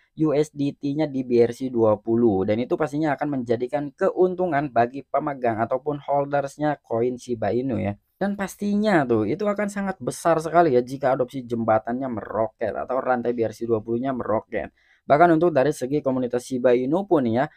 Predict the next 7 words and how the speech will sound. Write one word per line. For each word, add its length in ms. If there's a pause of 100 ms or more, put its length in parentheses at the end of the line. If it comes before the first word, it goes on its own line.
(200)
banyak 240
sekali 400
melihat 400
perkembangan 720
yang 160
akan 400
datang 500